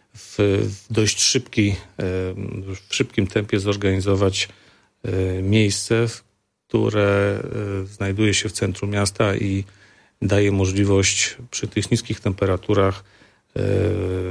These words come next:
chwilowego od-, odpoczynku i ogrzania się. E, również, e,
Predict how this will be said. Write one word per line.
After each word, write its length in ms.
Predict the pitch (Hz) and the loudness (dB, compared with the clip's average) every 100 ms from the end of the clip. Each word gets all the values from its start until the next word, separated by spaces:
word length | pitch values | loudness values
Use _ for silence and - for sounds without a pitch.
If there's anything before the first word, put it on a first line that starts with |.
| 92 - - | -8 -12 -20
chwilowego 720 | - - 104 104 120 110 95 | -4 2 4 4 4 4 2
od-, 180 | 90 - | 0 -4
odpoczynku 760 | 202 113 - 104 110 101 107 98 | -4 -4 -2 0 2 2 4 4
i 340 | 98 98 95 | 4 4 2
ogrzania 460 | 104 98 110 95 95 | 0 0 0 0 -2
się. 160 | - | -2
E, 160 | 131 165 - - - _ _ - 147 139 135 | -2 -2 -8 -20 -20 _ _ -8 -2 0 2
również, 580 | 139 131 127 120 - 120 | 2 4 4 2 0 0
e, 200 | 117 | 0